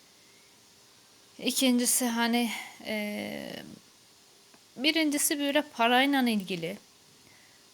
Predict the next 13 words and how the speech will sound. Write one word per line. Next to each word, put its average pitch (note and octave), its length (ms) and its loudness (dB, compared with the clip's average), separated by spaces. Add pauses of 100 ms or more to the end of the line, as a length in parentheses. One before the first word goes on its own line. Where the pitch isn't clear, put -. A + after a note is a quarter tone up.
(320)
maddiyatla C4 760 2
ilgili G#3 380 0
çok A#3+ 400 -4
büyük A3+ 240 -4
istediğin F#3+ 640 -2
bir F#3 60 -12
şey. - 380 -6 (1400)
Diğeri C#4 420 6
de B3+ 140 4
canım A#3+ 420 2
benim, A#3+ 280 0 (580)
maneviyatınla A3 960 0
ilgili. F#3+ 460 -8